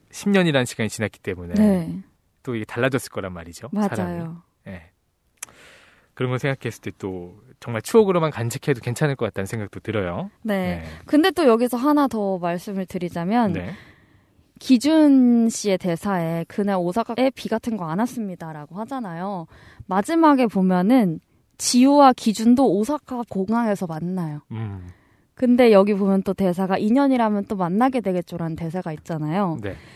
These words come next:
Speaker 2: 기준과 지우도 인연이었던 거죠.
Speaker 1: 크, 이 영화 참 잘 만들었습니다.
Speaker 2: 네.
Speaker 1: 예, 이거
Speaker 2: 아.
Speaker 1: 오랜만에 이 영화를 봤는데, 어, 너무 재밌는 거예요.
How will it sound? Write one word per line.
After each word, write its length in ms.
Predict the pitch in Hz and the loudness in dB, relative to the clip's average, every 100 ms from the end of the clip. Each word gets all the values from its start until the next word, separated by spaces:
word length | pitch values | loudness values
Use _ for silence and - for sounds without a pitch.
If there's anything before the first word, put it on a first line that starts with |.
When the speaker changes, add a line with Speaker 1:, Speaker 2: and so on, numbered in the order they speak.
| - - | -20 0
Speaker 2:
기준과 600 | 277 254 339 349 311 285 | 2 4 4 6 8 6
지우도 680 | - - 240 254 262 330 - | 4 2 4 4 4 4 4
인연이었던 880 | 247 262 311 302 214 170 - 156 139 | 4 6 6 6 2 -2 -8 -10 -8
거죠. 340 | 151 160 139 _ _ | -10 -12 -16 _ _
Speaker 1:
크, 120 | - 151 147 - - _ _ | -14 -14 -18 -20 -20 _ _
이 160 | 123 135 | -12 -6
영화 160 | 131 147 | -4 -4
참 320 | - 175 147 | -6 -8 -10
잘 160 | - 127 | -12 -2
만들었습니다. 600 | 160 165 139 - 220 233 | 0 0 -2 2 2 2
Speaker 2:
네. 220 | 202 185 | 0 -4
Speaker 1:
예, 300 | 170 101 95 85 101 | -6 -6 -6 -6 -2
이거 180 | 262 240 | -2 -2
Speaker 2:
아. 260 | 240 117 - - | -4 -8 -14 -10
Speaker 1:
오랜만에 520 | - 160 226 226 196 160 | 2 4 6 4 4 2
이 100 | 117 | 0
영화를 280 | 110 117 117 | -2 -2 -2
봤는데, 640 | 107 92 95 135 110 87 _ _ _ _ _ | -6 -8 -8 -6 -8 -10 _ _ _ _ _
어, 140 | - 151 | -2 4
너무 200 | 175 247 | 4 6
재밌는 320 | 196 170 135 | 6 4 0
거예요. 360 | 104 104 127 | -2 -4 -6